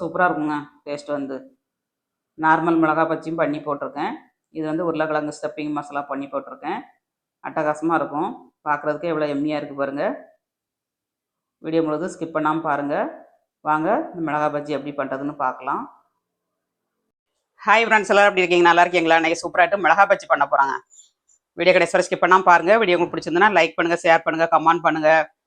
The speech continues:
உருளைக்கிழங்கு மசாலா வச்சு ஸ்டஃபிங் பண்ணி பண்ண போறாங்க. ஸ்டஃபிங் பஜ்ஜி பண்ண போறேன். எப்படி பண்றதுன்னு பார்க்கலாம். வீடியோ கடைசி வரை ஸ்கிப் பண்ணாம பாருங்க. ரொம்ப டேஸ்டியா இருக்கும். மழை நேரத்துல இந்த மாதிரி பண்ணி சாப்பிடுங்க. ஈவினிங்ல ஸ்நாக்ஸாவும் பண்ணி சாப்பிடுங்க. ஒரு கிளாஸ் டீ போட்டு சாப்பிட்டேன்னா அவ்வளோ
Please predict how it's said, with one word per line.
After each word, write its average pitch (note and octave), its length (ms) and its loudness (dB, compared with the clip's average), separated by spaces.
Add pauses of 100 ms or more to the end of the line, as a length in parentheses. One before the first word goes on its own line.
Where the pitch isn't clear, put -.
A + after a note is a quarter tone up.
(240)
உருளைக்கிழங்கு G3 440 4
மசாலா F3 260 6
வச்சு G#3 200 -4
ஸ்டஃபிங் F#3 340 0
பண்ணி F3 200 4
பண்ண D#3+ 200 4
போறாங்க. D3 240 2 (720)
ஸ்டஃபிங் G3 360 2
பஜ்ஜி F3+ 240 2
பண்ண E3 120 2 (100)
போறேன். E3 220 6 (100)
எப்படி E3 220 0
பண்றதுன்னு E3 400 2
பார்க்கலாம். D#3 360 4 (380)
வீடியோ E3+ 180 4
கடைசி E3 220 0
வரை E3+ 120 -6
ஸ்கிப் - 180 -6
பண்ணாம F3 280 4
பாருங்க. D#3 260 4 (680)
ரொம்ப F3 200 4
டேஸ்டியா F#3+ 340 4
இருக்கும். F3+ 280 4
மழை E3 200 6
நேரத்துல F3 260 4
இந்த E3+ 120 0
மாதிரி E3+ 180 2
பண்ணி D#3+ 220 2
சாப்பிடுங்க. D#3+ 320 4 (120)
ஈவினிங்ல E3 340 -2
ஸ்நாக்ஸாவும் E3+ 500 4
பண்ணி D#3+ 220 2
சாப்பிடுங்க. D#3+ 320 4
ஒரு D#3+ 80 0
கிளாஸ் E3 240 2
டீ E3 80 -6 (100)
போட்டு E3 240 0 (640)
சாப்பிட்டேன்னா F3 460 6
அவ்வளோ F3 180 6